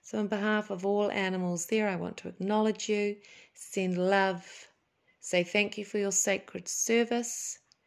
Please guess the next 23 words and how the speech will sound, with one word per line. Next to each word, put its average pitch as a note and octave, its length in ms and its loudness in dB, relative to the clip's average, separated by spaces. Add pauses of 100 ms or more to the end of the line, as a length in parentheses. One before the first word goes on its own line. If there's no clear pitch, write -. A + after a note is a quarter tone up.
(420)
and G3+ 140 -4
for G#3+ 120 4
all A3+ 160 8
of G#3+ 120 6
those G3+ 400 8
who G#3 120 2
are G3 100 4
in F#3+ 100 2
a F#3 40 -4
place G3 540 4
where F#3 140 2
they're F3 120 -2
considering B3 1040 2 (380)
looking A#3+ 320 0
for A3+ 160 0
new A3+ 240 6
love A3 320 4
and F#3 140 -4
considering, G#3 840 0 (760)
um, E3 340 -4 (100)
having G#3+ 300 0
an G#3 80 -2
animal G#3 500 -4